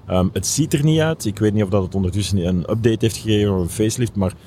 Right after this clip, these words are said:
het ziet er heel chaotisch uit, maar het werkt wel, hè. New Yorkers gebruiken het absoluut. Ehm,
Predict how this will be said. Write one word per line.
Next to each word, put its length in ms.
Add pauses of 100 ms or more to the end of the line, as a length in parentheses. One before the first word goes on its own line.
(160)
het 180
ziet 140
er 80
heel 260
chaotisch 520
uit, 220
maar 160
het 200
werkt 320
wel, 200
hè. 100
New 140
Yorkers 300
gebruiken 460
het 160
absoluut. 400 (600)
Ehm, 540